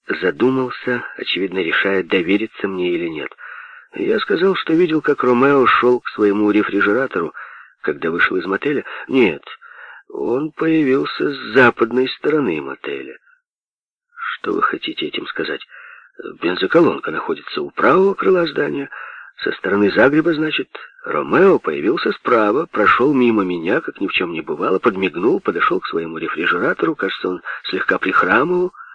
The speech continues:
Ну и, и я видел, как он встал на подножку, открыл дверцу, забрался в кабину. Когда вы его видели? Э, то есть в котором часу, да?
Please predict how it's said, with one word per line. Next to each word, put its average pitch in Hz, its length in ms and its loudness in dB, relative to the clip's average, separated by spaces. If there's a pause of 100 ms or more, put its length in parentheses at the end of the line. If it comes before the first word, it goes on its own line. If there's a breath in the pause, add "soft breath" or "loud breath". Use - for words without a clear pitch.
(340 loud breath)
Ну 67 340 -8
и, 98 80 -6
и 107 640 -4
я 131 160 6
видел, 127 320 6 (360 loud breath)
как 117 180 0
он 110 100 4
встал 110 240 2
на 107 100 4
подножку, 117 540 4
открыл 110 360 2
дверцу, 143 440 2
забрался 104 420 0
в - 60 -10
кабину. 117 460 0 (960 loud breath)
Когда 85 420 2
вы 87 120 0
его 95 160 0
видели? 107 360 -2 (640 soft breath)
Э, - 40 -20 (420)
то 92 100 2
есть 80 140 -4
в - 80 -8
котором 92 320 0
часу, 101 300 0
да? 151 180 4